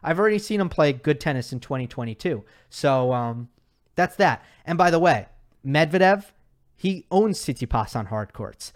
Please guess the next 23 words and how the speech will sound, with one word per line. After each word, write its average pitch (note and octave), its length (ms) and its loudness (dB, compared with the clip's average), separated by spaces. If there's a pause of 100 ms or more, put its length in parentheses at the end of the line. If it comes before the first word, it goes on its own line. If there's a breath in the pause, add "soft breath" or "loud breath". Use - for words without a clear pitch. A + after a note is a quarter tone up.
(140 soft breath)
But D#3+ 120 -2
guess G#3 200 2
what? G3 280 2 (220 soft breath)
This F3 140 -2
just G#3 140 -6
doesn't G#3+ 220 0
play A3 180 4
like E3+ 160 2
a C#3 60 -2
normal A2+ 260 -2
hard G#2 260 -8
court. - 240 -14 (280)
It, E3+ 160 -6
it F3 100 -4
just F3+ 160 -2
doesn't. C#3+ 400 4
And C#3+ 160 -2
if C#3+ 140 -6
you D3 80 0
look E3 180 0
at - 80 -8
the D#3 60 -2
matches D3 640 -2